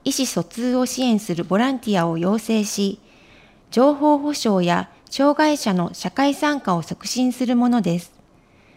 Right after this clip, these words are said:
全二十三回のうち、第十一回の講義を公開します。日時、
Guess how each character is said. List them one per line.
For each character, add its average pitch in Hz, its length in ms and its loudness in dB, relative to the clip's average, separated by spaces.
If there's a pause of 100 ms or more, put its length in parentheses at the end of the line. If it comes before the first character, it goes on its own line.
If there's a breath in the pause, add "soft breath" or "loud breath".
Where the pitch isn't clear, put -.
(300 soft breath)
全 254 260 4
二 254 140 4
十 226 180 2
三 226 300 0
回 247 240 2
の 196 100 4
う 185 80 0
ち、 175 340 -4 (400 soft breath)
第 240 380 0
十 254 220 2
一 285 180 -2
回 190 240 0
の 170 140 0
講 220 260 0
義 175 160 -6
を 175 160 -2 (280 soft breath)
公 226 200 0
開 240 240 2
し 220 160 -2
ま 208 220 2
す。 - 180 -20 (1200 soft breath)
日 247 300 2
時、 180 260 0